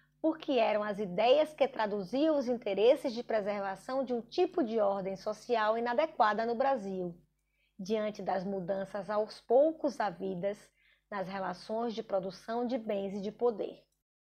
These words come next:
Por uma porta, os filhos dos pobres começam a entrar nas escolas públicas. Por outra, o país ingressa, enfim, em tempos de transferência do capital de agricultura para a indústria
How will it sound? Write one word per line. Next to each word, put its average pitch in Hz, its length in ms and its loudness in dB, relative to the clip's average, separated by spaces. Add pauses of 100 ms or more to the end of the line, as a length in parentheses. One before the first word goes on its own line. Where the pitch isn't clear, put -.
(180)
Por 359 160 6
uma 269 200 0
porta, 175 680 -6 (380)
os 269 220 -4
filhos 294 320 4
dos 320 220 -2
pobres 220 540 2
começam 226 680 -2
a 226 80 -6
entrar 226 400 -4
nas 226 200 -6
escolas 226 480 -2
públicas. 180 640 -8 (800)
Por 285 240 10
outra, 202 540 -2 (320)
o 247 80 -4
país 240 520 2
ingressa, 208 520 0
enfim, 233 560 -4 (480)
em 294 160 2
tempos 247 560 0
de 233 100 -4
transferência 285 1160 2
do 247 180 -2
capital 240 640 2
de 254 100 2
agricultura 233 800 0
para 247 260 4
a 254 40 0
indústria 208 720 -4